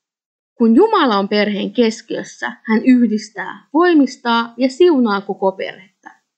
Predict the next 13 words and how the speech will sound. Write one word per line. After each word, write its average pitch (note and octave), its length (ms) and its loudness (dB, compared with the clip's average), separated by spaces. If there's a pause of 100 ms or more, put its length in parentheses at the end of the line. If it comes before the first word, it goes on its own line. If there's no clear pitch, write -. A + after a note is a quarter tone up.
(400)
On B3+ 200 2
äärimmäisen A#3 680 0
tärkeää G#3 500 -2
antaa G#3 420 -4
esimerkki B3 640 0
tuleville A3+ 500 0
polville, G3 760 -2 (300)
miten A#3 200 0
koko E4 340 0
perheenä A3+ 760 -2
yhdessä G#3+ 540 2
voimme F#3 260 -2
palvella F#3+ 480 -6